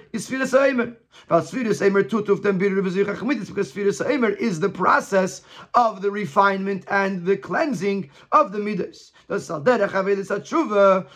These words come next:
was durch Iyar is men mevarer the Mata Mata B'Yeses, similar to what we said before with Tshuva. That through Tshuva we are able to refine the lowest of the low.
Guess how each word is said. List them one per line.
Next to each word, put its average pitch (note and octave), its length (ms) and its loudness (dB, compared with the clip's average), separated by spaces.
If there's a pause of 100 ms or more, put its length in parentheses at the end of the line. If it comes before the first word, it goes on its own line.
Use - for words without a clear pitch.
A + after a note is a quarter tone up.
(100)
was D3+ 160 -8
durch G3+ 360 -2
Iyar G#3 260 -2
is F#3+ 180 -6
men G3 160 -4
mevarer G3 520 2
the F#3+ 100 -2
Mata G3+ 320 2
Mata G3 260 -2
B'Yeses, G3+ 420 -2
similar G3+ 300 -4
to F#3 80 -12
what G3 100 -2
we G3 80 -6
said G3 180 -2
before G3+ 260 -2
with F#3+ 140 -4
Tshuva. G3+ 440 -4 (260)
That F#3+ 120 -2
through G3+ 200 -4
Tshuva G3 320 0
we G3 100 4
are G3 80 4
able G3 240 4
to F#3+ 120 -2
refine G3+ 400 2
the G#3 100 2
lowest G3+ 400 2
of G3 140 -2
the G3+ 80 2
low. G3 580 2